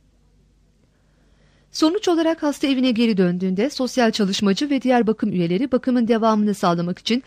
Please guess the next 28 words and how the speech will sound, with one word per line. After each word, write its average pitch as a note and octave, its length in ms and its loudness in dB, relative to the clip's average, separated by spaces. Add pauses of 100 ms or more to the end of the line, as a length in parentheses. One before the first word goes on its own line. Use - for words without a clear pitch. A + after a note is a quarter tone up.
(220)
lokal C#4+ 320 2
kurumlarla C4+ 540 0
bağlantı G3 440 2
sağlar. E3+ 400 -2 (580)
Glen F4 320 0
Rose'un F#4 280 0
yetişkin D#4 420 0
programı G#3+ 460 2
Glen C#4+ 240 2
West'tir. G3+ 520 0 (360)
Genellikle A3+ 520 2
akut A#3+ 300 -2
bakımdan A3+ 440 2
gönderilen F#3 540 0
yetişkinlere G#3 580 0
hizmet G#3 360 0
veren F#3 200 2
iki C4+ 240 -4
yüz B3+ 80 -2
sekiz A#3 340 -2
yatağa F3+ 320 0
sahiptir. F3+ 580 -2 (540)
Glen F4 380 2
East F#4+ 160 -2
Hastanesi'nin A3 680 0
pediatrik C4+ 520 2
programını B3+ 460 0
yürütür. F3+ 440 -2